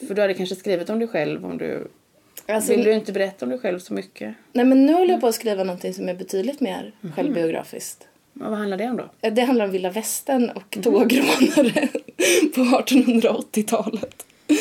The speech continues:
Speaker 2: Men där upplever jag att jag liksom ligger mycket, mycket närmare liksom karaktärerna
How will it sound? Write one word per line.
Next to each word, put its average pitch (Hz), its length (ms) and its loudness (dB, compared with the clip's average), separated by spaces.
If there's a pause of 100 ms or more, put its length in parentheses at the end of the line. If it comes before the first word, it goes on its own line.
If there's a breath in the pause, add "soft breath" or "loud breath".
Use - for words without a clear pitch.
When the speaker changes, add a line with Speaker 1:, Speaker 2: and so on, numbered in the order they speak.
(440 loud breath)
Speaker 2:
Men 220 160 4
där 269 180 4
upplever 208 400 0
jag 170 140 2
att 175 100 -2
jag 180 160 2
liksom 180 300 0
ligger 180 320 0
mycket, 175 300 -4
mycket 170 220 -4
närmare 180 640 0
liksom 160 540 -4
karaktärerna 175 800 -4